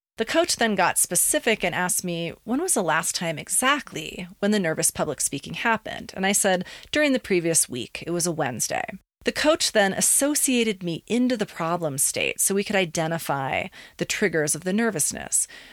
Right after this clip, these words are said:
When you associate into the problem state, you call up that memory and you inhabit it. You associate into that memory. So she associated me in by saying, "It's Wednesday now. What are you seeing?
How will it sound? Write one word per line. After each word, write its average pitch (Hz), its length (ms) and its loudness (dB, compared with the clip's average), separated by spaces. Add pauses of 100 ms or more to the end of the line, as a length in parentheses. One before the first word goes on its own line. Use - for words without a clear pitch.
(140)
When 220 140 4
you 220 120 4
associate 240 800 2
into 180 200 -2
the - 120 -8
problem 240 500 0
state, 143 520 -2
you 190 140 -2
call - 480 0
up - 180 0
that 170 220 2
memory 170 640 0
and 175 140 -4
you 185 140 2
inhabit 170 580 0
it. - 320 -8 (180)
You 165 120 -4
associate 170 800 2
into 165 420 -4
that 139 220 -2
memory. 143 580 -10 (380)
So 180 320 4
she 285 240 2
associated 190 680 2
me 156 200 -6
in 214 380 2
by 170 140 4
saying, 151 540 -2 (100)
"It's 185 200 -2
Wednesday 180 460 0
now. 123 400 -4 (160)
What 170 200 -2
are 185 40 0
you 220 140 2
seeing? 147 500 -2